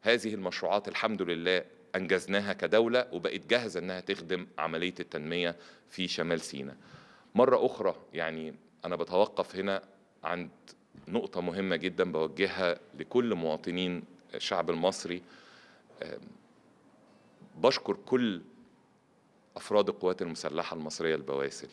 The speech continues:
والشرطة والمدنيين من أهالي شمال سيناء ومن كل حتة في مصر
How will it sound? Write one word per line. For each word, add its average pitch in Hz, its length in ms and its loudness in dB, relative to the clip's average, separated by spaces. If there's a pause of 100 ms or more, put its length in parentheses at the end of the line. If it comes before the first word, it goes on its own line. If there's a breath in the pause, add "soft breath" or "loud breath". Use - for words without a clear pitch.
(240)
والشرطة - 560 0 (640 loud breath)
والمدنيين 87 920 2 (100)
من 80 240 -4
أهالي 82 280 0
شمال 80 340 -2
سيناء 85 480 2
ومن 78 400 -2
كل 110 260 2
حتة - 280 0
في - 140 -10
مصر - 400 -6